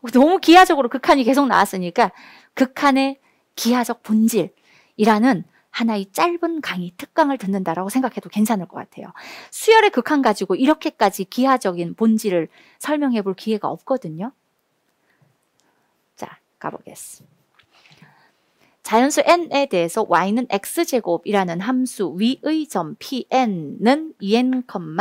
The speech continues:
사 N 제곱이다. 오케이. 자, 여기서의 접선이 하나 주어져 있다. 이 점에서의 접선과 수직이면서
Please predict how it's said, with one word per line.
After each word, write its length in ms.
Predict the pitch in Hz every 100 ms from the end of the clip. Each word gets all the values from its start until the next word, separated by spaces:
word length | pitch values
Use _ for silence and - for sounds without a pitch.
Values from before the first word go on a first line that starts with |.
| 277 349 - _ _ _ _ - _ -
사 400 | - - 285 285 -
N 320 | 269 285 277
제곱이다. 600 | - 170 165 - - - _ _
오케이. 440 | - - - 165 - - - - _
자, 120 | - -
여기서의 720 | 233 269 339 339 285 277 311 302
접선이 760 | 220 - - - 262 240 285
하나 220 | 269 208
주어져 320 | 165 196 190
있다. 320 | 156 - - - _ _ _ _
이 280 | - 226 247 233
점에서의 800 | 185 185 196 185 170 185 254 254
접선과 800 | - 170 - - 208 151 - 175 _ _ _ _ _ _ _ _ _ _ _ _ _ - 233 254 269
수직이면서 1600 | 277 - 370 359 330 254 185 - 220 226 208 185 170 160 233 320